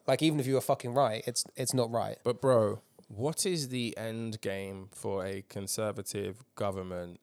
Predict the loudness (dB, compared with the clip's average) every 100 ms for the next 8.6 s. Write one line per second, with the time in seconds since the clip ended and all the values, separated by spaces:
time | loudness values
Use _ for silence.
0 | -14 -12 -12 -12 -14 -10 -6 -6 -4 -6
1 | -6 -6 -8 -6 -8 -8 -6 -6 -6 -14
2 | -20 _ _ _ _ _ _ _ _ _
3 | -6 -6 -4 -10 -12 -16 _ -6 -2 2
4 | 2 2 -2 -2 -4 -4 -6 -4 -4 -4
5 | -6 -6 -4 -4 0 0 0 -2 -6 -4
6 | -4 -4 -4 -4 -4 -4 -2 -4 -2 -2
7 | -2 -4 -10 _ _ _ _ -12 -2 2
8 | 2 0 -6 -6 -10